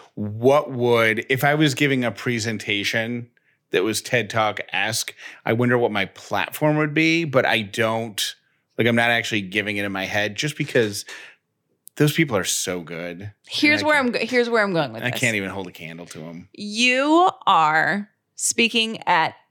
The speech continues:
Speaker 2: a podcast convention later this week, right? Which
Speaker 1: Yeah.
Speaker 2: got my wheels turning about, like, what I, it made me start thinking what I have learned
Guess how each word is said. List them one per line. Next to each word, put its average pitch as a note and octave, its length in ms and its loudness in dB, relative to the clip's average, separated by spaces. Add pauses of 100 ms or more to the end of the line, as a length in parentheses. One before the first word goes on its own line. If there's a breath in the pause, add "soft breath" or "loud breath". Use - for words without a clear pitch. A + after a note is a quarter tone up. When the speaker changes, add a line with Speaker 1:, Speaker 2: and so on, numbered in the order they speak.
(160)
Speaker 2:
a F#3 80 4
podcast E3 540 -2
convention D#3+ 800 0
later D#3+ 480 2
this D#3 240 -2
week, E3 200 -4
right? D3 300 2
Which F#3+ 160 2
Speaker 1:
Yeah. G3+ 80 2
Speaker 2:
got F3 200 2
my C4 320 2
wheels F#3 260 4
turning D#3+ 460 0
about, F#3 400 2
like, F3+ 180 0
what F#3+ 680 0
I, G3 140 2
it F3+ 200 4
made A3 160 2
me A3+ 120 -2
start A3+ 300 0
thinking F3 680 -4
what F#3 440 2 (180)
I F3 200 2
have F3+ 260 -4
learned D3+ 640 -4